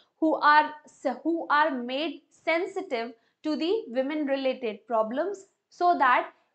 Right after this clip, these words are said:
any women who is in the need, they can come up and they can ask for help through the, this particular initiative of Mahila police volunteers.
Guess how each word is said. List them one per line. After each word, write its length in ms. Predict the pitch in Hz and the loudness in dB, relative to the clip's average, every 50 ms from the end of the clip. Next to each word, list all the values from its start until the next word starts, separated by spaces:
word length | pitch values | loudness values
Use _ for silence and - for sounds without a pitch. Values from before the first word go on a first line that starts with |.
| _ - | _ 0
any 320 | 294 320 339 370 427 427 | 2 2 4 4 2 2
women 460 | 330 320 294 269 262 262 285 339 - - _ | 2 0 0 -2 -2 -4 -6 -6 -10 -10 _
who 240 | - 302 311 294 285 - _ _ _ _ _ | -6 -6 -6 -6 -10 -14 _ _ _ _ _
is 220 | - 294 320 349 311 | 0 2 2 2 0
in 200 | 320 285 294 285 | -4 -6 -6 -4
the 120 | 285 311 285 | -4 -4 -4
need, 340 | 262 269 285 320 381 - _ _ - | -4 -4 -4 -6 -8 -10 _ _ -6
they 80 | 254 | -4
can 300 | 247 247 269 269 277 269 | -4 -4 -4 -6 -6 -4
come 240 | - 285 254 240 240 | -2 0 0 2 2
up 180 | 294 339 - - | 0 -2 -2 -4
and 220 | - 254 254 247 254 | -6 -6 -6 -6 -8
they 60 | 254 | -8
can 240 | 247 285 285 277 285 | -8 -8 -8 -6 -2
ask 360 | 269 233 240 247 254 - - _ _ | 0 2 2 2 0 -4 -14 _ _
for 280 | - 240 247 302 339 330 - - | 0 2 2 2 2 -2 -6 -6
help 280 | - 240 208 214 220 220 - _ _ | -4 -2 -2 -2 -4 -8 -14 _ _
through 140 | - 226 226 | -10 -10 -8
the, 280 | 214 285 349 415 403 - - | -4 -4 -4 -4 -4 -6 -10
this 160 | - 269 262 - | -10 -10 -10 -6
particular 420 | - 254 240 214 254 226 262 254 | -4 -4 -4 -4 -6 -6 -4 -4
initiative 720 | 247 240 233 233 240 247 240 - 262 240 220 226 240 226 | -4 -6 -8 -10 -10 -12 -10 -8 -8 -8 -6 -8 -6 -2
of 180 | 247 269 349 392 - - - _ _ _ - | 0 0 0 0 -2 -8 -20 _ _ _ -4
Mahila 420 | 240 240 247 262 262 294 320 330 330 | -2 0 0 4 6 6 6 6 4
police 360 | 262 247 247 311 453 480 - - - _ | 0 0 2 2 0 0 -2 -8 -6 _
volunteers. 720 | 254 226 202 202 208 202 196 190 208 190 175 156 165 - | 2 2 2 2 0 -4 -10 -12 -12 -10 -10 -10 -12 -14